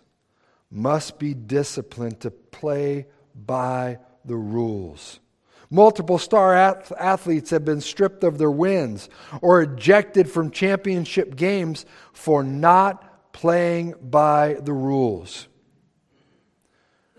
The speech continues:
Winners are disciplined in their training, but they're also disciplined to play by the rules.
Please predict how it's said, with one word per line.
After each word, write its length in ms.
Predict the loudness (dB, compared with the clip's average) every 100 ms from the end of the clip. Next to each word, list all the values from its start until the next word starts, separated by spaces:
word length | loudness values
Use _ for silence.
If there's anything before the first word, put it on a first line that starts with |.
| -12
Winners 420 | -4 -2 -2 -4
are 100 | -6
disciplined 680 | -4 -4 -4 -8 -10 -10 -8
in 80 | -8
their 140 | -8
training, 540 | -10 -10 -8 -10 -14 -20 _ _ _ _ _ _ _ -10
but 180 | -8 -8
they're 160 | -10
also 540 | -4 -2 -2 -4 -8 -8
disciplined 1160 | -12 -20 -6 -4 -4 -6 -12 -12 -14 -14 -16 _ _ _ _
to 80 | -18
play 320 | -8 -4 -4
by 220 | -2 -4
the 100 | -4
rules. 360 | -6 -4 -4